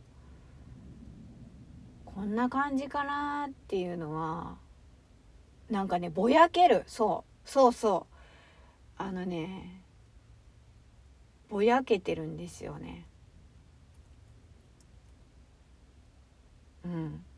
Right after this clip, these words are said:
と思う。なのでやり直しと思って。<laughs>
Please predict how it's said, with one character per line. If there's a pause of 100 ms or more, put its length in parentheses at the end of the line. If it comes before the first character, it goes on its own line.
(160)
と
思 (2500)
う。
な
の
で
や
り
直
し (200)
と
思
っ
て。 (3000)
<laughs>